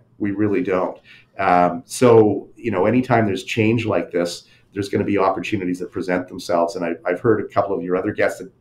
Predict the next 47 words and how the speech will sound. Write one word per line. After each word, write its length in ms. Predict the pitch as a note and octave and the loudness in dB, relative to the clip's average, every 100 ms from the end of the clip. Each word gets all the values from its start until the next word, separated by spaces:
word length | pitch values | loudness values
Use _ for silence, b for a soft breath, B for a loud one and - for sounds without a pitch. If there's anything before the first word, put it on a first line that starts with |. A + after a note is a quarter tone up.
| F#2 | -6
at, 180 | E2+ G2+ | -4 -6
on, 200 | F#2 F2 | -8 -10
in 140 | F#2+ F2+ | -10 -8
different 340 | G2 - G2 | -8 -8 -8
weeks, 300 | G2 G2 - - b b b b - G2 | -6 -6 -8 -20 b b b b -8 0
um, 340 | F#2 F2 E2+ - | 0 0 -4 -8
discuss 720 | G2+ - G#2 G2+ - - - _ _ _ _ | -10 -2 2 2 2 -8 -16 _ _ _ _
the 100 | A2 | -6
same 360 | G#2 - G#2+ F2+ | -2 2 2 2
concept, 560 | A2+ G#2+ G#2 G2+ F2 - | 2 2 2 0 0 -2
but 120 | F#2 | -4
it's, 260 | - - | -6 -10
it's 140 | F#2+ F2+ | -12 -8
very 340 | F2 A2 G#2 | 0 2 2
true. 460 | G2+ - F#2 E2+ - - | 0 -2 -2 -2 -6 -6
And, 320 | F2+ F2+ F#2+ | -4 -4 -4
and 160 | G2 | -4
this 160 | G2+ G2 | -4 -4
is 120 | G#2+ | -8
the 80 | F#2+ | -8
stock 340 | - G2+ G2+ | 0 0 2
picking 240 | G#2+ - F2 | -4 -8 -8
part 260 | - F2+ - | -2 -2 0
to 100 | F2+ | -4
it. 180 | - B B - | -4 B B 0
There's 160 | B2 | 4
a 60 | B2+ | 4
large 600 | G#2+ G#2 A2 B2 - - | 4 4 4 4 2 0
number 300 | G#2+ G2+ G2 | -2 -2 -4
of 80 | - | -4
companies 480 | G#2 G2+ G2+ F2+ F2+ | -4 -4 -6 -4 0
out 220 | F2 - | 0 -2
there 260 | D#2 - b b b - | -6 -8 b b b -2
that 140 | F#2+ | 0
have 260 | G#2 - - | 0 0 -2
great 320 | F#2+ G2+ F#2+ | -2 -2 0
balance 360 | G2 F#2 F#2+ - | 2 2 0 -6
sheets, 360 | - - - | -10 -14 -14
that 160 | - E2+ | -10 -2
have 260 | G2+ F2 - | 2 2 -2
tremendous 640 | G2+ F2+ G2 G2+ G2+ - | -8 -6 -4 -4 -4 -6
growth 380 | - F2+ F2+ - | -2 0 -2 -2
prospects 540 | F2 - - D2+ - | -2 -2 -4 -6 -6
and 80 | F2 | -10
are 60 | |
growing 380 | - F#2 F2+ F2 | -4 -2 0 -2
now. 280 | F2 E2+ | -4 -6